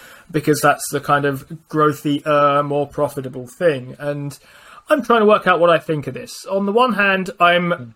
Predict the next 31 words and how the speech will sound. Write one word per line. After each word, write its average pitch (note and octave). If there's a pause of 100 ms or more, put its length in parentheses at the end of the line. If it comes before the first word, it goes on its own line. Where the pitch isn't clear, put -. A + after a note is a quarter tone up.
kind F3+
of F3
okay D#3+
with C#3+
companies D3
getting D3+
rid D3+
of C#3
weaker C#3+
parts C#3+
of C3+
their C#3
businesses. C3
This C#3+
is C#3
what C3
Coke E3
has D3+
done D#3
for D3+
a D3+
while, D3+
and C#3+
I C#3
admire C#3
it. A#2+
They C3+
take C#3
their C#3
kind C3
of, B2+